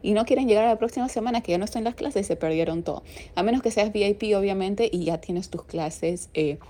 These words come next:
de por vida, las grabaciones. Pero si tienes tu ticket normal, esas grabaciones se van a expirar, chicos, y se van a sacar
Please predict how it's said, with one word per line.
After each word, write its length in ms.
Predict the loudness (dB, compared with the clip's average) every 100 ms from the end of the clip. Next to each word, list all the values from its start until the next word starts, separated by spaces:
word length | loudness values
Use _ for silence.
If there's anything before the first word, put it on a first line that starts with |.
| -20 2
de 100 | 2
por 200 | 4 0
vida, 280 | 0 -4 -8 -12 -4
las 160 | -4
grabaciones. 640 | 0 -2 -2 -6 -6 -8 -4
Pero 160 | -2
si 80 | -2
tienes 200 | -2 -2
tu 100 | -2
ticket 240 | 0 0
normal, 340 | 0 0 0 -2 -6 -18 -20 0
esas 280 | 2 4 2
grabaciones 380 | 2 0 -4 -4
se 80 |
van 80 | -4
a 20 |
expirar, 420 | -4 -2 0 2 0
chicos, 300 | -4 -4 -6
y 40 |
se 120 | -4
van 160 | -2 -2
a 160 | -4
sacar 580 | -10 -12 -12 -4 -2 -2